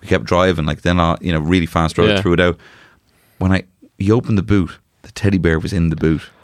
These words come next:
Speaker 2: Fuck, that's a fucking freak encounter. Why have you never told me that?
Speaker 1: I don't know. It's not that weird.
Speaker 2: That is weird. How did it end up there? Did it, like, blow back? The wind blow <laughs> back into
Speaker 1: No,
Speaker 2: the
Speaker 1: boot,
Speaker 2: boot?
Speaker 1: boot, boot was closed. You know, he was just getting a bag out and the teddy bear was in there.
Speaker 2: So, yeah.
Speaker 1: Could he
Speaker 2: Or
Speaker 1: have had
Speaker 2: cou-,
Speaker 1: two?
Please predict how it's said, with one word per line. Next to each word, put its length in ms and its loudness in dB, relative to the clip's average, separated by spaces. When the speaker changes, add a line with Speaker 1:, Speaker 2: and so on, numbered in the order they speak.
Speaker 2:
Fuck, 540 -4
that's 220 -2
a 40 0
fucking 520 -2
freak 180 -2
encounter. 380 4
Why 100 4
have 100 0
you 60 -2
never 180 4
told 260 2
me 100 2
that? 280 0
Speaker 1:
I 100 -8
don't 80 -4
know. 100 -4
It's 100 -8
not 80 -4
that 160 -12
weird. 220 -8
Speaker 2:
That 220 -2
is 180 0
weird. 220 0
How 180 2
did 140 -2
it 40 0
end 140 2
up 120 -2
there? 200 -2
Did 120 0
it, 60 0
like, 180 0
blow 160 2
back? 200 -2
The 100 -4
wind 300 0
blow 180 2
<laughs> 160 -2
back 280 -6
into 140 -2
Speaker 1:
No, 140 0
Speaker 2:
the 80 -4
Speaker 1:
boot, 300 -2
Speaker 2:
boot? 0 -
Speaker 1:
boot, 280 0
boot 140 -2
was 160 -4
closed. 500 -6
You 100 -4
know, 120 0
he 60 0
was 80 -4
just 100 -14
getting 160 -2
a 20 -6
bag 260 0
out 100 2
and 80 -2
the 40 -6
teddy 180 -4
bear 120 -2
was 120 -2
in 80 -2
there. 160 -4
Speaker 2:
So, 200 -14
yeah. 160 -10
Speaker 1:
Could 20 -14
he 80 -2
Speaker 2:
Or 300 4
Speaker 1:
have 80 2
had 100 0
Speaker 2:
cou-, 60 0
Speaker 1:
two? 400 0